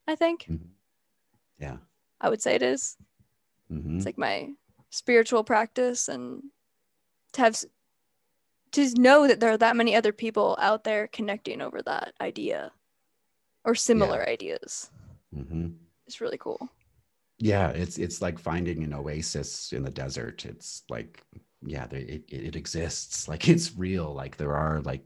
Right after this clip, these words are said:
Speaker 2: there are others. Yeah. Um, it's int-, you mentioned, um, like, starting the podcast. Like, it's,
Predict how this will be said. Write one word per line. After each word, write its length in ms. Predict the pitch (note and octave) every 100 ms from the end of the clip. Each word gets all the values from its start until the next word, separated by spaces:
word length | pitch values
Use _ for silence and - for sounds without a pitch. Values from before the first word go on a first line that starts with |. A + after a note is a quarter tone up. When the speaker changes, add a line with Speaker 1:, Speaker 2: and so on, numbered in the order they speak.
| _
Speaker 2:
there 220 | - C#2 C2+
are 240 | D2+ C#2+
others. 560 | C#2+ D2+ D2+ C2 C2+ - - _ _ _ _ _ _ _ _
Yeah. 340 | - C#2 C2+ C2 - _ _ _ _ _ _ _ _ -
Um, 380 | E2+ D#2 D2 - _ _ _ -
it's 140 | -
int-, 120 | C#3 D3
you 220 | A2+ B2
mentioned, 600 | B2+ C3 - A#2+ F#2+ - -
um, 400 | G2 F#2 E2+ D2+ - _ -
like, 140 | F#2+
starting 300 | - F#2+ G#2
the 60 | E2+
podcast. 640 | - F2+ F#2+ G2 E2 -
Like, 160 | E2+ E2
it's, 300 | E2 -